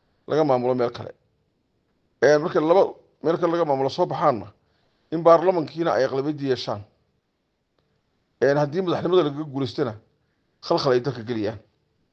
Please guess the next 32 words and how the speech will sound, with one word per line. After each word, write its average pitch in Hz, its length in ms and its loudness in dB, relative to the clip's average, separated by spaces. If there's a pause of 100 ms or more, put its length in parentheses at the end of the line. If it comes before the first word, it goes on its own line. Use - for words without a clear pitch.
(400)
Marka - 180 4
arrin 165 180 2
fudud 131 280 -14
maaha, 147 380 0 (640)
waa 139 160 6
arrin, 180 240 0 (260)
een, 120 300 -6
ay - 60 -2
ku - 120 -12
fikirayaan 131 540 0 (680)
dadka 139 280 -4
ay, 120 160 2
ay - 160 -2
ka 160 160 0
amar 143 160 -2
qaataan 123 360 -2
ee 131 60 -4
dibadda 131 320 -8 (720)
ka - 100 -6
hogaaminaya. 110 540 -2 (960)
Innaga 170 240 6
lafteennana 139 500 2 (1200)
in 160 80 -2
dowladdeennu 160 520 4
ka 190 120 -4
fikirto 147 360 -6
wax 156 140 0
badan 120 240 -2 (880)
oo 135 60 0
madaxnimada 143 540 2
ay 127 80 4
ku 175 300 -4